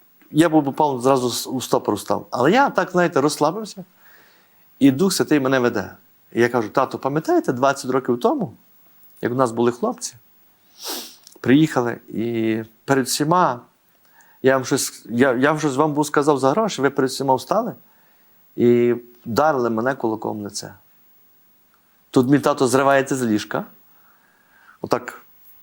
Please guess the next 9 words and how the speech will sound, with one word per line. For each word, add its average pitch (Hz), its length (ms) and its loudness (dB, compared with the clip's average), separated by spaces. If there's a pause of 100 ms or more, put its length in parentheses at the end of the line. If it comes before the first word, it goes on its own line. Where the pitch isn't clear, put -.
(160)
тримає, 127 420 0
е, - 180 -8
в 104 360 -8
кулаки 135 500 0 (1700)
і - 60 -16
каже: 117 240 2
«Ну 175 300 6
і?» 165 260 6 (1160)
Представляєте? 147 680 4